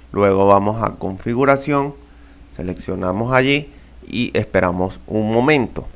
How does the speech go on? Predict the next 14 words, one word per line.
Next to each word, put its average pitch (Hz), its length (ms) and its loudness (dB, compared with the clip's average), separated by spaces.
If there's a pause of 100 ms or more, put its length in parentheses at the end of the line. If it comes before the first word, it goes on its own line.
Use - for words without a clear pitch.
Entonces 135 460 4
nos 147 120 6
van 123 140 8
a 131 60 6
aparecer 117 520 4
una 120 180 -2
serie 101 300 0
de 110 60 4
opciones 123 680 0
y 101 180 -2
acá 104 320 4
donde 98 180 2
dice 113 240 -6
nombre 127 520 0